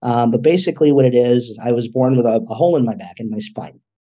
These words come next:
And, uh, at the L one level, in my case, there are three different types of spina bifida. I, I won't go into all the specific details, but mine is considered the most severe. And that is because I'm in a wheelchair full time.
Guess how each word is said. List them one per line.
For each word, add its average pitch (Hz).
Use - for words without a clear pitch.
And, 117
uh, 110
at 131
the 123
L 139
one 143
level, 127
in 143
my 110
case, 117
there 113
are 113
three 151
different 147
types 180
of -
spina 131
bifida. 113
I, 113
I -
won't 131
go 127
into 117
all 117
the 113
specific 117
details, 113
but 120
mine 139
is 143
considered 135
the 127
most 123
severe. 120
And 113
that 117
is 113
because 117
I'm 117
in 123
a 120
wheelchair 120
full 127
time. 117